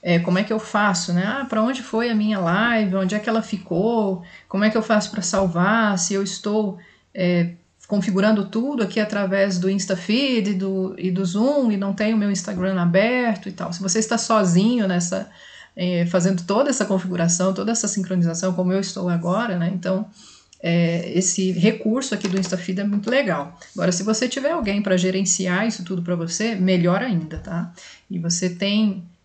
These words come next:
algumas dicas, você encontra a respeito de como criar uma live de sucesso, como organizar uma live de sucesso. Tem um, uma live que nós fizemos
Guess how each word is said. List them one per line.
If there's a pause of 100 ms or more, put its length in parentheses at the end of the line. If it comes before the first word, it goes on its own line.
algumas
dicas,
você
encontra
a
respeito
de
como (220)
criar
uma
live
de
sucesso,
como
organizar
uma
live
de
sucesso.
Tem
um,
uma
live
que
nós
fizemos